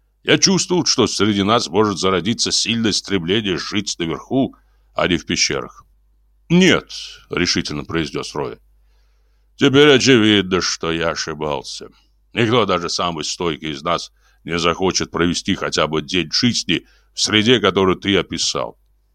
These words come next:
с ее грозами, днями, ночами, с ее отвратительными и непредсказуемыми изменениями.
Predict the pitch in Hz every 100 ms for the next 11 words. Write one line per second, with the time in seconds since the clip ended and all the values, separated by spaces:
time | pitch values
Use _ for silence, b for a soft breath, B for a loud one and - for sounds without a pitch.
0 | _ - - 98 78 85 85 123 131 101
1 | 101 87 71 _ _ 71 90 113 113 107
2 | 95 76 - - 87 95 90 78 64 _
3 | _ _ _ - 120 107 78 110 113 165
4 | 151 135 113 101 98 107 101 b b b
5 | 90 113 113 - 104 131 160 135 131 120
6 | 98 113 117 82 67 65 64